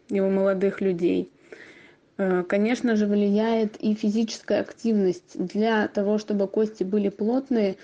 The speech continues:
физическая активность просто необходима. И молодым людям, и пожилым людям. Чем больше человек двигается, тем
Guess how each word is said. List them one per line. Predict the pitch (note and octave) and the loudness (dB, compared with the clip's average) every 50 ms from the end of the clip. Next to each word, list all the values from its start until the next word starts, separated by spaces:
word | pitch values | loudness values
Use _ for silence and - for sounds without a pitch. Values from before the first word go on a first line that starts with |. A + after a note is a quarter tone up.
| - - - - _ _ - | -20 -20 -20 -20 _ _ -6
физическая | G3+ G3 A3 A#3 A3+ - - - G#3 F#3+ F#3+ | -2 -2 0 -2 -2 -6 -6 -4 -2 -2 -2
активность | - - - A#3+ A#3+ A3+ G3+ - - | -4 -4 -2 0 0 0 0 -2 -2
просто | - G3+ G#3+ G#3+ G#3+ - G3 | -2 0 0 0 0 -2 0
необходима. | F#3+ G3+ G#3 G3+ G#3 - - G3+ G3 F3 F#3+ G3+ G3 F#3 F3+ F#3 - - _ _ _ _ _ _ _ _ _ | 0 2 0 0 -2 -2 0 0 0 0 2 2 2 2 2 0 -2 -8 _ _ _ _ _ _ _ _ _
И | - G#3 G#3 G3+ F#3+ | 0 2 2 4 4
молодым | F#3+ G3 G3 G3 G3 F#3+ A3 C4 C4+ C4 | 4 4 4 2 2 2 2 2 4 4
людям, | B3 B3 B3 A3 G#3+ A3 A3 G#3+ G3+ | 4 2 2 2 2 2 2 2 0
и | - G3+ F#3 | 0 -2 -2
пожилым | - F#3 F#3+ F#3 G3+ G3 G#3 A#3 B3+ B3 A#3 A3+ | -2 -2 -2 0 0 0 2 2 2 2 2 2
людям. | A3+ A3+ A3 G#3+ A3 G#3+ G#3 - - - - - _ _ _ | 2 2 2 2 2 2 0 -2 -6 -14 -20 -20 _ _ _
Чем | - A3 G#3+ G#3 | -2 0 2 2
больше | G#3 A3+ A#3 A3+ A3+ A3+ | 4 4 2 2 0 -6
человек | G#3+ - G#3 G#3 G3+ G#3 G3+ G3 | -6 -2 0 0 2 2 0 0
двигается, | F3+ G3+ A3+ C#4 C#4 B3+ A#3 G#3+ G#3+ - F#3 F3+ | -2 -2 0 2 2 2 2 0 -2 -6 -10 -8
тем | - - G#3+ A3+ B3 A#3+ A3+ | -4 -2 0 0 0 0 -2